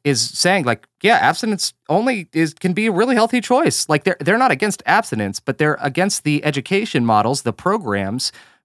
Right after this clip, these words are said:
because of what those programs are actually teaching, like, the content itself. And so, so it's, it's rather what it's being taught and what is not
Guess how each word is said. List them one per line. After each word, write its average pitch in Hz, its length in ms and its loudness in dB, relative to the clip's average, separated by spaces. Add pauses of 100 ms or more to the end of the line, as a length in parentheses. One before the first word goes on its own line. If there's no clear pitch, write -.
because 156 360 0
of 131 260 -2 (200)
what 123 340 -2
those 156 200 0
programs 120 440 -2
are 127 180 -2
actually 104 480 -2
teaching, 107 380 -6
like, 98 160 -6
the 113 80 -6
content 135 480 -4
itself. - 560 -4 (580)
And 123 520 0 (1200)
so, 165 260 0
so 143 200 0
it's, - 320 -6
it's 131 180 -2
rather 170 400 2
what 127 320 0
it's - 140 -6
being 131 240 -2
taught 127 260 2
and 113 220 -2
what 147 140 4
is 107 180 -4
not 113 500 0